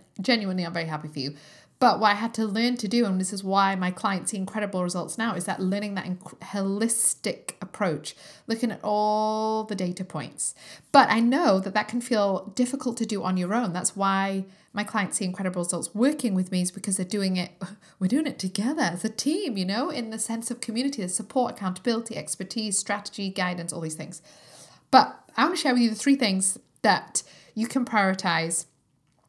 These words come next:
and y-, you'd never need to come and work with me. <laughs> You can just implement these things on your own. Now, you probably are gonna need some help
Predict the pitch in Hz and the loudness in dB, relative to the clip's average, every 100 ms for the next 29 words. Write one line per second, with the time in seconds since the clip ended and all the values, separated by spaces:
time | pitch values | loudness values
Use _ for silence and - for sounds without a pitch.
0 | - 233 202 185 202 196 214 208 202 190 | -4 -2 -2 -2 -2 -2 -2 0 -2 -2
1 | 214 208 277 247 143 - 185 - 233 - | -2 0 2 0 -4 -6 -6 -4 -2 2
2 | 277 - - - - - 254 294 262 226 | 4 2 -2 -14 -8 0 2 4 4 4
3 | 269 247 226 214 220 269 170 - - 240 | 2 2 2 2 4 4 4 -2 -4 0
4 | 220 - 208 - 359 453 349 294 233 220 | 0 0 -6 2 4 4 4 2 2 2
5 | 226 233 - 214 202 180 208 403 - | 2 2 2 0 0 2 2 2 -6